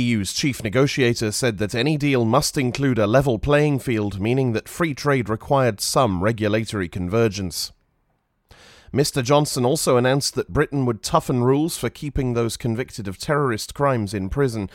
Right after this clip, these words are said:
after a second attack in four months committed by someone on early release. Sudesh Aman, wearing a fake suicide vest, stabbed two people before being killed by police in South London on Sunday.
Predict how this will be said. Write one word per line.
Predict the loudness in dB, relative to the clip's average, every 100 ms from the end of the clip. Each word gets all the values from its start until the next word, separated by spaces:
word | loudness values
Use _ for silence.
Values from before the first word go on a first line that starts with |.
| -14 -4
after | -4 -2 -6
a | -4
second | -4 -4 -4 -6
attack | -4 -4 -4 -4
in | -6
four | -4 -2 0
months | 0 -2 -6
committed | -8 -6 -4 -6 -4
by | -4
someone | -2 -2 0 0
on | 0
early | 0 0 -2
release. | -2 -2 -4 -6 -10 -14 _ _ -20 -20 -12
Sudesh | -4 0 4 4 4
Aman, | 4 6 4
wearing | 4 4 4
a | 0
fake | 0 -2 -2
suicide | -4 0 0 2 0 0
vest, | -2 -2 -4
stabbed | -2 0 0 0 -4
two | -2 -2
people | -4 -6 -4 -4
before | -4 -2 -2
being | -2 -2 -4
killed | -2 -2 -2 0
by | -2
police | 0 -2 -2 -4 -6
in | -6
South | -2 -2 -2
London | 0 0 0 -2
on | -4
Sunday. | -2 0 0 0 -2